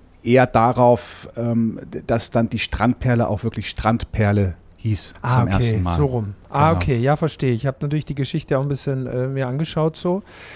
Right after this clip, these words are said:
Speaker 2: Und Inhaber sind jetzt tatsächlich zwei Familien hier aus Övelgönne.
Speaker 1: Das ist, ist
Speaker 2: Richtig?
Speaker 1: so
Speaker 2: Ja?
Speaker 1: richtig, ja.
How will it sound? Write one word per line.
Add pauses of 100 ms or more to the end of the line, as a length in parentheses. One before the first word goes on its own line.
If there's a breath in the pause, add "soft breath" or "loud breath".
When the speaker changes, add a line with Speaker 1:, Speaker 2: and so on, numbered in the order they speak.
(140 loud breath)
Speaker 2:
Und (360 loud breath)
Inhaber
sind
jetzt
tatsächlich
zwei (320)
Familien
hier
aus
Övelgönne. (440)
Speaker 1:
Das
ist, (140)
ist
Speaker 2:
Richtig?
Speaker 1:
so
Speaker 2:
Ja? (140)
Speaker 1:
richtig,
ja.